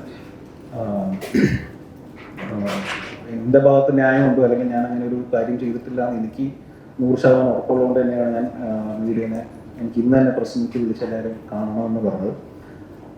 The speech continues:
ആ, അതിൽ ഒരു സത്യമായിട്ടുള്ള കാര്യമല്ല. പക്ഷേ ഇത്,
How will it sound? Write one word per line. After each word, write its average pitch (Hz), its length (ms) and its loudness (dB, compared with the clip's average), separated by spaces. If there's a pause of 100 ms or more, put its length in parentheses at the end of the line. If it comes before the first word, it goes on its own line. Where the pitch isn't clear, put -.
(160)
ആ, - 60 -14 (720)
അതിൽ 107 200 -6 (360)
ഒരു 120 380 -8
സത്യമായിട്ടുള്ള 131 520 6
കാര്യമല്ല. 127 460 8
പക്ഷേ - 180 4
ഇത്, 143 240 8